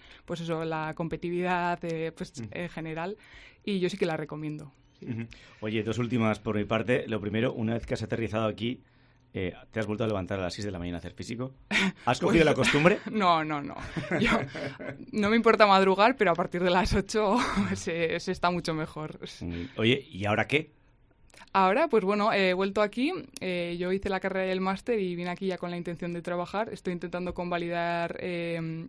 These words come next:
Speaker 1: el título, pero bueno, mientras eso pasa, eh, ahora mismo estoy trabajando en un laboratorio y volví aquí. Yo jugaba antes en Mutil Basket y, y bueno, he vuelto donde lo dejé un poco y ascendieron a Liga Femenina dos hace un par de años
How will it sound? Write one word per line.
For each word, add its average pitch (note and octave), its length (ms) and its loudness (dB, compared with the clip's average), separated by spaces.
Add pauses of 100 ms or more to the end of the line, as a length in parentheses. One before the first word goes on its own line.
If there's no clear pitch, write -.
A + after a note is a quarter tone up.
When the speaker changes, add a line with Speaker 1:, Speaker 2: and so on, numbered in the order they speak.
Speaker 1:
el F3 180 -4
título, B3 440 -2 (260)
pero E3 380 -2
bueno, E3+ 180 -4
mientras E3 320 -6
eso F#3 180 -4
pasa, A3 520 -4
eh, E3+ 400 -6
ahora F3 160 -4
mismo E3+ 200 -8
estoy F3 200 -6
trabajando F3+ 380 -4
en F3+ 40 -4
un F3 60 -4
laboratorio F#3 680 -2 (440)
y F3+ 360 0
volví E3 300 -4
aquí. F3+ 400 -8
Yo F3+ 160 -6
jugaba F3 220 -2
antes E3+ 180 -6
en F3 80 -4
Mutil E3+ 240 -6
Basket F#3+ 440 -4
y, E3 440 -8
y E3+ 60 -10
bueno, E3 280 -6
he E3 40 -6
vuelto E3+ 680 0
donde F3+ 260 2
lo E3+ 120 2
dejé F3 300 0
un F#3+ 100 -2
poco A3+ 320 -6 (340)
y F3+ 220 -4
ascendieron E3+ 540 -2
a E3+ 80 -2
Liga E3+ 180 -4
Femenina E3+ 420 -6
dos E3+ 460 -4
hace F3+ 160 -6
un F3 60 -2
par E3+ 180 -2
de E3 140 0
años A3 400 -4